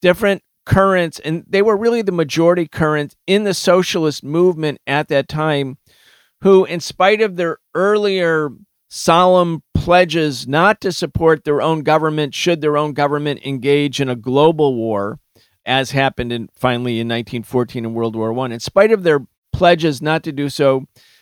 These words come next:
they all capitulated during the early days of the war, when the war fever was high, when everyone was enlisting, when people were going off and being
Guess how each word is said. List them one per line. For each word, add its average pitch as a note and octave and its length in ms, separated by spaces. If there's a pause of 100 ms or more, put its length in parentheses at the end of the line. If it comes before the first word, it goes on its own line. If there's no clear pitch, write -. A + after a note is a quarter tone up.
(140)
they D#3+ 140
all F#3 280
capitulated C3 1040
during C#3+ 300
the C#3 280
early D#3+ 280
days C#3+ 480
of A#2 140
the B2 100
war, C3+ 600
when B2+ 180
the B2 100
war C3+ 280
fever C#3 380
was B2+ 200
high, C3 440
when C3 340 (520)
everyone C#3+ 420
was C#3 200
enlisting, C#3 840
when C3+ 180
people C#3+ 360
were C#3 160
going C#3+ 420
off C3+ 340
and C3 160
being C#3 360